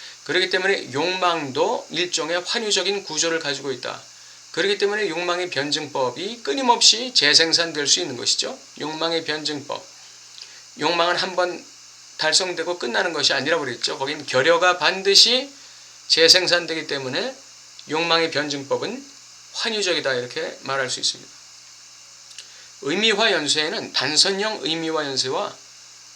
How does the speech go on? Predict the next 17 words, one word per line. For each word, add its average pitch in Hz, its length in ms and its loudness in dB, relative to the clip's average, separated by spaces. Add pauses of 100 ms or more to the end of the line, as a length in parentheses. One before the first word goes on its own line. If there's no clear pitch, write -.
어, 117 600 -6 (240)
순환형 226 680 4
의미화 160 500 0
연쇄가 127 300 -4
있습니다. 120 340 -6
단선형 202 760 0
의미화 165 400 0
연쇄는 131 580 -4 (1160)
일종의 160 640 0
시간 - 420 8
흐름에 226 440 -2
따른 185 480 0
말의 151 420 4
흐름입니다. 180 500 -2 (1500)
문법 185 400 -2 (120)
규칙에 180 400 4
따라서 175 580 2